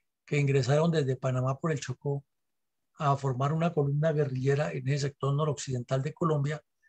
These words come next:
había que tomarla habida cuenta de la pobreza estructural del departamento del Chocó, de la calidad de cursos hídricos que se pueden mover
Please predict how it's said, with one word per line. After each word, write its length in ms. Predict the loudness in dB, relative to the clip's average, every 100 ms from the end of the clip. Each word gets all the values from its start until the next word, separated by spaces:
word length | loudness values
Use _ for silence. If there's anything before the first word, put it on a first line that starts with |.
| _ _ _ _ -2
había 300 | 6 6 6
que 120 | 4
tomarla 600 | 4 6 6 4 0 -4 _
habida 360 | -2 2 4 4
cuenta 400 | 0 0 -2 -2
de 120 | -4 -4
la 140 | -4
pobreza 440 | -2 0 2 2
estructural 560 | -2 -4 -10 -8 -4 -2
del 100 | -2
departamento 640 | -4 -4 -6 -6 -8 -6 -6
del 100 | -6
Chocó, 420 | -10 -6 -8 -8 _ _ _ _ _ _ _
de 260 | 0 2
la 420 | 4 2 2 -2 -8 _ _ _ _ _ _ _ _
calidad 520 | 2 4 4 6 4 6
de 180 | 2
cursos 400 | 4 2 4 4
hídricos 440 | 6 4 2 -4 -14 _ _ _
que 80 | -18
se 80 | -18
pueden 260 | -4 0 2
mover 380 | 4 4 2